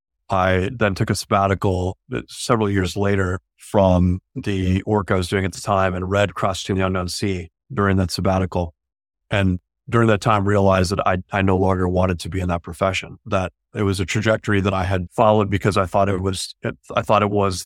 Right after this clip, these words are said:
the best iteration of the dreams and sort of goals and values that I had for my life, and realized, like,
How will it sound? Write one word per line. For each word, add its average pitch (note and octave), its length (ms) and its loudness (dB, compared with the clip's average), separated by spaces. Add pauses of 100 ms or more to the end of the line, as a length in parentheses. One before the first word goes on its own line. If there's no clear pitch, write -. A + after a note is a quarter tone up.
the G2+ 100 -4
best G2+ 500 -2
iteration G2+ 640 2
of F#2 220 -4
the F#2 100 -6
dreams G2 500 2
and F#2 220 -4
sort F#2+ 180 -4
of F2 140 -12 (200)
goals G2 460 0
and F2+ 200 -4 (540)
values G#2+ 360 4
that G#2 100 2
I F#2 100 0
had G2 280 0
for G2+ 100 -2
my F#2+ 140 0
life, F#2 280 -2
and F#2 100 -2
realized, F#2 440 0
like, F2+ 240 -4